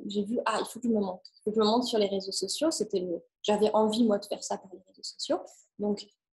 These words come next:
ça veut dire qu'il faut que je me montre, que je montre mon bien-être, que je montre ce que je fais, et cetera. Et là, c'était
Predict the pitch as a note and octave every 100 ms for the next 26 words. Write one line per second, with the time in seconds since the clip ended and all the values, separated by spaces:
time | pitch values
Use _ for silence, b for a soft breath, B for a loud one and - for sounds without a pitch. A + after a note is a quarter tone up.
0 | - A3+ G#3+ G#3+ C#4+ C#4 C4 G#3 G#3 G3+
1 | G#3 E3+ - F#3+ F#3+ G3 G3+ F#3 F#3 F#3+
2 | F#3+ C4+ F4 - - G#3+ G3+ G3 F#3+ G#3
3 | - F#3 - - _ _ - C4 G#3+ G3+
4 | - C#4+ F#4 A#3+ G#3+ - A3 - - -
5 | _ _ _ _ _ _ _ _ _ _
6 | - A3 G#3 G#3 G3 F#3